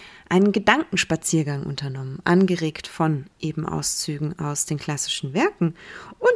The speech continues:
damit verhalf er einer neuen literarischen Textsorte zum Erfolg. Du kennst sie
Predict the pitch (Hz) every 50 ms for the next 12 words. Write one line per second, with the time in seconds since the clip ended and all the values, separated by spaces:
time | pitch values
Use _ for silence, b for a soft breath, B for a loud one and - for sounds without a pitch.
0 | - - - 175 151 151 156 160 233 240 - - - 208 170 151 165 151 156 160
1 | - - - - 160 175 247 359 381 - 165 160 151 147 147 143 139 147 143 147
2 | 151 165 185 180 165 165 165 - 156 139 139 135 131 127 143 - - 165 151 -
3 | - 381 453 - - - - - 147 143 139 - - 233 294 - - - 285 285
4 | - - 330 - - 453 453 339 - - - B B B B B B B B B
5 | B B B B B _ - 285 269 - 403 427 415 - - - - 156 156 143